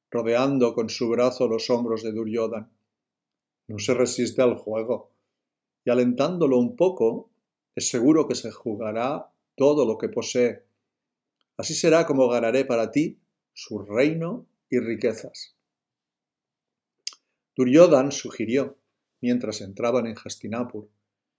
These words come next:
visitar de inmediato a Dhritarashtra para que aprobara su plan. Presentándose ante el rey ciego, Shakuni habló. Oh gran monarca,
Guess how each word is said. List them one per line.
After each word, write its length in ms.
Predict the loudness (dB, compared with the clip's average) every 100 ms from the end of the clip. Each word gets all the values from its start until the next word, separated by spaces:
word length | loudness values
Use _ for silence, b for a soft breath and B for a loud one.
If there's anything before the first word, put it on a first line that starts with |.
| _ -8
visitar 440 | -6 0 4 6
de 80 | 4
inmediato 480 | 2 2 4 4 2
a 40 |
Dhritarashtra 800 | -2 -2 2 2 0 -4 -6 -4
para 180 | -2 -2
que 80 | -2
aprobara 440 | -4 -2 -2 -2 -4
su 180 | -8
plan. 300 | -10 -10 -10 _ _ _ _ _ _ _ _ _ _ _ _ _ _ _ _ _
Presentándose 1080 | -10 -8 -8 -6 -4 0 0 0 0 -2 -2 -4
ante 380 | -6 -4 -2
el 180 | -2 -4
rey 240 | -2 -2 -2
ciego, 680 | -2 2 2 2 0 -2 -8
Shakuni 800 | -8 -8 -2 -2 0 -2 -4 -6
habló. 440 | -6 -4 -8 -10 _ _ _ _ _ _ _ _ _ _ _ _ _ _ _ _ _ 4
Oh 360 | 8 10 8
gran 260 | 8 8 6
monarca, 760 | 4 4 2 2 -2 -2 -6